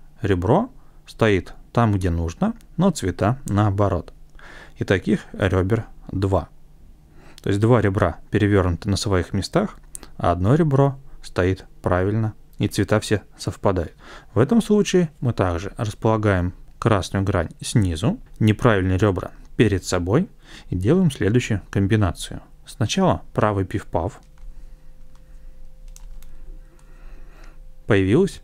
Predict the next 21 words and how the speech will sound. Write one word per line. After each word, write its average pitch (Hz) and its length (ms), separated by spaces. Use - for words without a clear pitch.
красное 95 480
ребро. 113 440
Но 101 120
на 135 160
этот - 120
раз 139 220
мы 135 160
отводим 120 480
его 104 320
не 98 180
сюда, 156 420
а 151 240
назад. 110 500
Оно 160 160
вот 131 100
здесь 101 200
вот - 100
сзади 101 240
оказалось. 92 640
Теперь 117 360
поднимаем 113 760